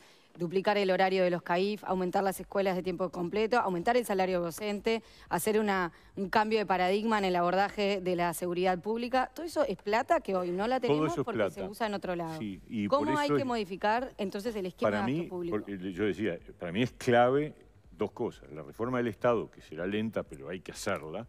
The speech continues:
Speaker 1: Sí.
Speaker 2: y, este, la inserción internacional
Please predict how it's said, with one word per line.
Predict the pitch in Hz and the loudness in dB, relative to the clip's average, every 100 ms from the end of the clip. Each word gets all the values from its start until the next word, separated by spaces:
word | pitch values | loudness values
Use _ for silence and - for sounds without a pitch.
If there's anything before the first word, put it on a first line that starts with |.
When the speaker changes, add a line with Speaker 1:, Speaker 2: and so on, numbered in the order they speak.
| - | -16
Speaker 1:
Sí. | - 175 175 - - | -10 -8 -8 -12 -6
Speaker 2:
y, | 131 131 165 - - - | 0 2 0 -8 -20 -16
este, | 101 - 95 92 | -14 -6 -6 -4
la | 95 | -4
inserción | 92 87 78 92 | -6 -8 -8 -6
internacional | 98 98 101 104 123 120 117 131 | -6 -4 -4 -4 -4 -2 2 2